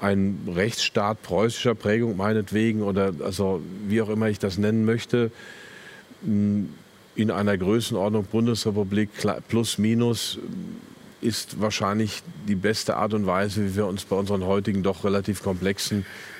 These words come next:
Technologien organisieren. Wenn's dann so groß wird wie die U S A oder China, dann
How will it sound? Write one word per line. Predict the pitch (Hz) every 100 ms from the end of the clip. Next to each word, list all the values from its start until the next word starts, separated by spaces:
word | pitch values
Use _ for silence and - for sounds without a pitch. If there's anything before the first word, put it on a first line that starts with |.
| -
Technologien | 104 101 101 98 92 104 104
organisieren. | 92 98 92 90 87 110 113
Wenn's | 98 101
dann | 104 95
so | 101
groß | 95 104 -
wird | 98 90
wie | 90
die | 90
U | 87
S | 92 -
A | 104 117
oder | 110 95 92
China, | 87 - 110 117
dann | 104 95 92